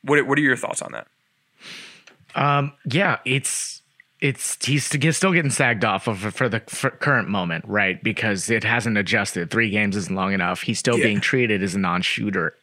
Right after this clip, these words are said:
Speaker 2: as of right now. And you see when Anthony Davis kicks out, it's not always straight to him. It has to go to, like, Russ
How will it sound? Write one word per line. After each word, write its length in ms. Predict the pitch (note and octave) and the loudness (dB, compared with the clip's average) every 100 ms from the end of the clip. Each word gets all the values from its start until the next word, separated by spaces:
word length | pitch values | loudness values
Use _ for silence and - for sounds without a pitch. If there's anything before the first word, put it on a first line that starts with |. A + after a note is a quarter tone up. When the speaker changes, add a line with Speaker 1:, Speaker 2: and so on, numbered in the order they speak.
| - | -2
Speaker 2:
as 180 | C#3 | 0
of 140 | C#3 G#2+ | 0 2
right 220 | G#2+ F#2+ | 2 2
now. 380 | G2 A2+ F#2+ F2+ - - - - | 2 2 0 -2 -10 -12 -12 -6
And 120 | - | 0
you 100 | D3+ | 2
see 360 | D3 E3+ E3+ D#3+ | 2 2 4 4
when 220 | B2 A#2+ | 2 2
Anthony 340 | A#2 C3 A#2+ | 0 0 0
Davis 300 | A2 A2+ G#2 | 2 0 0
kicks 320 | - B2 - C3+ | 0 -2 0 2
out, 360 | B2 A#2 F#2 | 4 2 2
it's 320 | G#2+ - - | -2 -4 -4
not 220 | B2+ A#2+ A#2 | 0 2 2
always 260 | A2+ G#2+ | 2 0
straight 280 | - B2 G2 | 0 0 0
to 160 | - G#2+ | -2 -2
him. 220 | C3 B2+ | 2 2
It 100 | G#2 | 2
has 180 | G2+ - | 0 -2
to 80 | |
go 340 | G2+ G#2+ G2+ G2 - - - - - | 0 0 0 -2 -6 -10 -12 -16 -6
to, 120 | A#2 | -2
like, 200 | G2+ F#2+ | 0 0
Russ 760 | F2+ F#2+ B2 A#2 G#2+ - - | -2 0 2 2 0 -4 -6